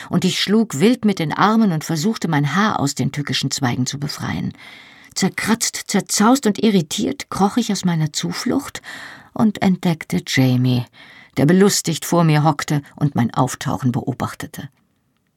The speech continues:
Es war kurz vor Sonnenuntergang. Die Sonne war schon hinter die Uferböschung gesunken und hatte die kleine Felsenschlucht in den Schatten getaucht. Ein Geruch nach gebratenem Fleisch stieg von einem kleinen Feuer auf,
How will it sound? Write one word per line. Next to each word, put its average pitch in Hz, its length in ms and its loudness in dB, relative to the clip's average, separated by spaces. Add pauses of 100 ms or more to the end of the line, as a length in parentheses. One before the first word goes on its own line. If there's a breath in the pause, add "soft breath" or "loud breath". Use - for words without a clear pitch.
(420)
Es - 160 -6
war - 100 2
kurz 269 260 -2
vor 214 140 -2
Sonnenuntergang. 135 840 0 (840 soft breath)
Die - 60 -10
Sonne 151 320 2
war 139 140 2
schon 135 180 0
hinter 135 280 2
die 135 120 -2
Uferböschung 147 680 -2
gesunken 151 580 0 (220 loud breath)
und - 140 -4
hatte 139 180 0
die 135 100 -2
kleine 147 380 2
Felsenschlucht 143 920 0
in 143 140 -2
den 139 140 0
Schatten 151 340 -2
getaucht. - 560 -12 (1040 soft breath)
Ein 170 320 0
Geruch 180 480 0
nach 151 300 -4
gebratenem 151 800 0
Fleisch 160 760 -4
stieg - 320 -8
von 139 100 0
einem 123 220 0
kleinen 131 360 2
Feuer 135 380 2
auf, 135 280 0